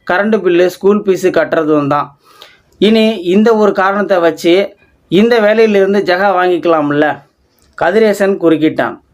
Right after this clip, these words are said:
"விடு விமலா, அவருக்கு முடியலன்னா நானோ நீயோ போய் கட்டிட்டு வந்துடலாம். இதுக்கு போய்," "ஆமா, நானோ நீங்களோ போய் எல்லா வேலையும் செஞ்சுட்டு வந்துடலாம்.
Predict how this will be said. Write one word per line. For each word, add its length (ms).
"விடு 260
விமலா, 380
அவருக்கு 480
முடியலன்னா 580
நானோ 380
நீயோ 280
போய் 340
கட்டிட்டு 460
வந்துடலாம். 460
இதுக்கு 360
போய்," 340
"ஆமா, 300
நானோ 520
நீங்களோ 460
போய் 500
எல்லா 240
வேலையும் 380
செஞ்சுட்டு 440
வந்துடலாம். 480